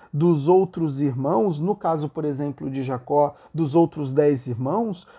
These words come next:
pode ter sido criada porque eles não sentiram que receberam amor, não se sentiram amados lá no início, né,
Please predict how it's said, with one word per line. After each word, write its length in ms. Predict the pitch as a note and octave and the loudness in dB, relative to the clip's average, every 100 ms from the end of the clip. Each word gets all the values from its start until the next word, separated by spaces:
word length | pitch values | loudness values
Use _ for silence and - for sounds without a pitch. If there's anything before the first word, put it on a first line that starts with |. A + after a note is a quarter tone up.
| _ | _
pode 300 | - A3+ C4 | 2 2 2
ter 140 | - G3 | -2 -6
sido 280 | - F#3+ F3+ | -4 -8 -6
criada 380 | F3 E3 F#3+ | 0 0 0
porque 320 | A#3+ A#3+ - A#3+ | -2 -6 -10 -6
eles 260 | A#3+ G#3+ | -6 -6
não 320 | F#3+ G3 C#4 E4+ _ _ - | -4 -2 -4 -8 _ _ -14
sentiram 640 | - C4+ G#3+ - A#3 C#4+ | -4 -2 -2 -2 -2 -2
que 140 | - | -4
receberam 580 | G#3+ A#3+ - E3+ F3 - | -4 -4 -2 -2 -2 -2
amor, 360 | F4 F4+ F#4 G#3+ - - _ _ | -6 -6 -6 -8 -14 -20 _ _
não 100 | - | -6
se 80 | A#3 | -4
sentiram 460 | - A#3+ - C#4+ F3+ | 0 0 2 4 4
amados 760 | D3+ C#3+ C#3 - - - - _ _ _ _ _ - | 4 2 0 -2 -12 -20 -20 _ _ _ _ _ -8
lá 160 | C#3+ C#3+ | -2 -2
no 120 | C3+ | -2
início, 420 | C3+ C3+ - - _ _ _ _ _ _ _ _ _ _ _ _ _ _ _ | -6 -12 -16 -20 _ _ _ _ _ _ _ _ _ _ _ _ _ _ _
né, 240 | C3 D3 | -4 -4